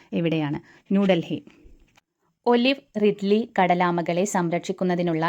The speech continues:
ഇന്ത്യൻ കോസ്റ്റ് ഗാർഡിന്റെ മിഷൻ അറിയപ്പെടുന്നത് ഓപ്പറേഷൻ ഒലീവിയ.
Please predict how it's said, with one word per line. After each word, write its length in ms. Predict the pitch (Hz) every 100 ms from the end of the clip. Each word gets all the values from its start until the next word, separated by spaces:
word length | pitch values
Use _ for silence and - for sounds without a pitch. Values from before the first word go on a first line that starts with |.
| 180
ഇന്ത്യൻ 360 | 202 202 208 240
കോസ്റ്റ് 460 | - 190 208 -
ഗാർഡിന്റെ 460 | 185 175 165 165 180
മിഷൻ 400 | 175 170 - 160 -
അറിയപ്പെടുന്നത് 640 | 175 180 180 170 160 170 -
ഓപ്പറേഷൻ 680 | 190 190 - 202 202 - 226 226 -
ഒലീവിയ. 460 | 170 160 156 147